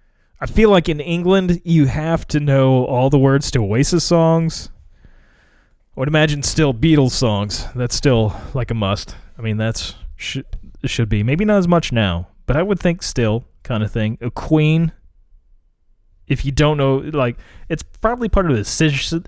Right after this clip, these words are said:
citizenship test. If you go to England, you, to become a citizen, you have to know the words to all Oasis songs, all Queen songs, and all the Beatles songs.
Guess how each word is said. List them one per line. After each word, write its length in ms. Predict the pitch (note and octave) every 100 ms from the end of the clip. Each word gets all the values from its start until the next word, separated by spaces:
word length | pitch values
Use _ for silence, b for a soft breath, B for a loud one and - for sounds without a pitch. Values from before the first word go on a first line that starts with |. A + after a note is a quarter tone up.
| -
citizenship 920 | - E3+ D#3+ - F3 D3 - E3+ - -
test. 420 | D#3+ F3 - - - B B B B B B
If 80 | C3+
you 60 | C3+
go 160 | C#3+
to 100 | C#3+
England, 500 | B2+ C#3+ D3+ D#3 D#3
you, 200 | A#2 A#2+
to 160 | - D#3+
become 320 | C#3+ D#3+ D#3
a 60 | D3+
citizen, 500 | E3+ D#3 B2+ A2+ G#2+
you 140 | A2+
have 240 | A#2 D3 -
to 80 |
know 140 | D3 D3+
the 100 | C3+
words 440 | B2 B2 B2 B2
to 280 | - A2+ G#2+
all 360 | A2 A#2+ D#3 F3
Oasis 400 | D3+ C#3+ C#3 C#3+
songs, 520 | D3 C3+ C#3 D#3 - - - _ _
all 240 | - C3+ D#3
Queen 280 | E3+ C#3+ C#3
songs, 360 | C#3+ C3 B2
and 80 | B2
all 120 | B2+
the 80 | C3
Beatles 260 | A#2 A2 G2
songs. 340 | F#2+ E2